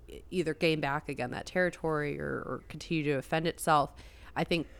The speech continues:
Putin loses a little bit of control and power within his own country, right? Like, he's, Russians are dying. Um, their economy has collapsed. I think there's only gonna be so long before people start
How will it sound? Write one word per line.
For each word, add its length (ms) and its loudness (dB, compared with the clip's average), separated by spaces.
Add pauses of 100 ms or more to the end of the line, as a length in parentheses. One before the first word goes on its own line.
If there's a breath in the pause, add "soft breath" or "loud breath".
Putin 420 4
loses 380 2
a 60 2
little 220 4
bit 140 -4
of 160 0 (280)
control 480 4
and 100 0
power 400 6
within 220 4
his 160 0
own 180 4
country, 540 2
right? 340 4
Like, 140 -2
he's, 420 -2 (220)
Russians 480 2
are 100 -4
dying. 640 0 (180)
Um, 580 2
their 320 4 (100)
economy 540 2
has 160 0
collapsed. 720 2 (420 soft breath)
I 60 0
think 140 0
there's 180 4
only 200 6
gonna 100 2
be 140 0
so 240 2
long 340 4
before 240 -2
people 580 -2
start 480 2